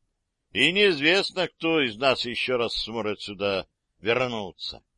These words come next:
«С нами и Бог!» — наконец четко по-уставному поговорил штабс-капитан по адмиралтейству Изварин.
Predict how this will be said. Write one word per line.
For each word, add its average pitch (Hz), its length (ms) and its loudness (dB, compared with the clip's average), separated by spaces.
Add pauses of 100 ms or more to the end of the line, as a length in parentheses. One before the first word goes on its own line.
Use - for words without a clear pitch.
(760)
«С - 180 -6
нами 120 420 0
и 117 40 -2
Бог!» — 120 400 2 (340)
наконец 107 400 2
четко 127 480 0
по-уставному 107 840 -4 (360)
поговорил 120 640 2
штабс-капитан 117 920 0
по 110 180 2
адмиралтейству 110 1000 -4
Изварин. 90 600 -2